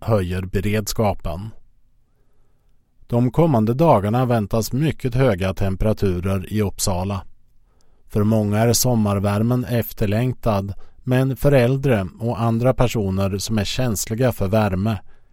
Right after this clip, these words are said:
kan den innebära en ökad risk för uttorkning och värmestress. Därför har äldreomsorgen i Uppsala höjt beredskapen både på vård- och omsorgsboenden och inom hemtjänsten.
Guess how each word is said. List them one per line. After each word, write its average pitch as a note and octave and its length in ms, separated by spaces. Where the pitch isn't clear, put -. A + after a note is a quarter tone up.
kan C3+ 240
den C#3+ 140
innebära A2 440
en A2+ 120
ökad A#2+ 560
risk A2+ 320
för F#2+ 160
uttorkning A#2 960
och B2 220
värmestress. F#2+ 1080
Därför G#2+ 360
har A#2+ 140
äldreomsorgen G#2+ 920
i A#2+ 60
Uppsala B2 520
höjt A2+ 420
beredskapen G2+ 960
både B2 280
på D#3+ 140
vård- C3 400
och C#3 80
omsorgsboenden A2+ 1080
och A#2+ 240
inom F#2+ 300
hemtjänsten. G2 840